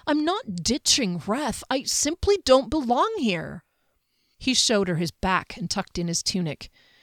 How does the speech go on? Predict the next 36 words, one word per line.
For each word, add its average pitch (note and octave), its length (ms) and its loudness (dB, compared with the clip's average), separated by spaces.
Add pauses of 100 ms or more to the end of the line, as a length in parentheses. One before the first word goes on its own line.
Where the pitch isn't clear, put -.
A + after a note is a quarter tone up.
(120)
"You're E3 140 0
too F#3 380 0
good G#3 180 6
for F3 200 -4
us, D#3+ 200 0
I F3 80 -2
suppose." E3 680 -2 (1300)
"You - 340 -2 (240)
bastard!" D3+ 680 0 (800)
She - 180 -2
felt - 380 -2
hot G3+ 220 -2
in E3+ 100 -4
spite F3+ 300 0
of F#3 80 -2
the F3 180 -4
evening F3 280 0
breeze F#3 340 4
that D3+ 140 -4
brushed F3 320 0
the D#3 80 -2
hilltop. E3 560 0 (680)
He - 140 0
finally B3+ 380 4
turned B3 300 2
around F#3 360 2
and F3 100 0
looked F3 220 -2
into F#3 200 2
her E3+ 120 0
dark F3 320 0
eyes F3 320 2
with E3+ 140 -2
his E3+ 120 0
bright F3+ 300 0
ones. D#3 420 0